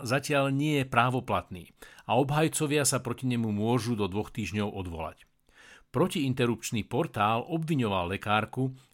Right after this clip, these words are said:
že vykonávaním interrupcií otvára brány Osvienčimu, a označoval ju za netvora.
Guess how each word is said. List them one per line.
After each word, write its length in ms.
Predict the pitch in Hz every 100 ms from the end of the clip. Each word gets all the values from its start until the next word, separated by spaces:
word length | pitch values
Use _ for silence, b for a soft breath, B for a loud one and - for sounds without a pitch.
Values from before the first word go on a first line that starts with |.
| 113
že 80 |
vykonávaním 720 | 110 113 175 160 151 143 120 127
interrupcií 960 | 127 131 127 - - 127 120 107 _
otvára 480 | 156 160 139 120 110
brány 400 | 101 117 110 98
Osvienčimu, 720 | 120 - 131 95 104 101 131 131 B B B B
a 240 | 120 123
označoval 640 | 170 170 170 - 131 117 113
ju 80 | 104
za 160 | 104
netvora. 640 | 101 98 - 95 92 80